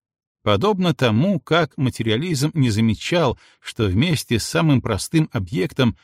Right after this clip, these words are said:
он тотчас же утверждает и субъект,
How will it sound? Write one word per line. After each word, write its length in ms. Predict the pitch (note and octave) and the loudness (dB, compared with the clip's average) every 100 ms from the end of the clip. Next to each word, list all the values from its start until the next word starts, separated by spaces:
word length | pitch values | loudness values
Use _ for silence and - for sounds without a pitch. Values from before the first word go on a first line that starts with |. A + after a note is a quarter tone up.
| _ - | _ -4
он 240 | E3 D3 | 0 0
тотчас 480 | - F3 E3+ - B2+ | 0 -2 -4 -2 -4
же 160 | F#2 A#2+ | -2 -2
утверждает 640 | - B2+ G2 F2+ D3+ C3+ - | -2 -4 -4 0 0 0 -2
и 80 | |
субъект, 580 | A#2 - F2 F3 F3+ - | -8 -8 -8 -6 -6 -8